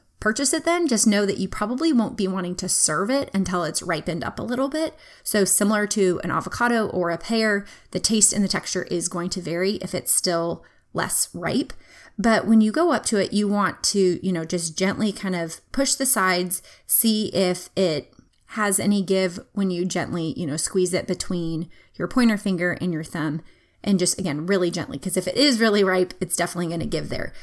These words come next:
Other ways you can kind of check for its ripeness, depending on if you want it to ripen at home or if you wanna eat it more right away. If you're shopping with your child, it may be a fun exploration activity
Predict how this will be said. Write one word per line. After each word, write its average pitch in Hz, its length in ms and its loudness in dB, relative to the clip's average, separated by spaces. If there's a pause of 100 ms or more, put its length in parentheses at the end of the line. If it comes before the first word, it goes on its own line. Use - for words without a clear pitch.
(240)
Other 311 160 4
ways 320 180 4
you 285 60 4
can 262 160 4
kind 233 140 4
of 226 100 -2
check 208 420 -2
for 202 260 0
its 190 180 0
ripeness, 233 440 2
depending 208 340 0
on 190 120 0
if - 140 -6
you 180 140 0
want 170 260 -2
it - 100 -4
to 254 120 -2
ripen 254 340 2
at 254 140 0
home 240 280 4
or - 60 0
if 185 80 -2
you 190 160 2
wanna 175 260 -2
eat 185 220 -2
it 170 240 -4 (240)
more 180 200 0
right 165 200 0
away. 175 380 0
If 190 100 -6
you're 180 120 -6
shopping 175 420 -2
with 170 160 -2
your 190 120 4
child, 196 460 0
it - 140 0
may 185 180 2
be 196 120 2
a 196 60 2
fun 190 200 0
exploration - 580 -2
activity 170 460 -4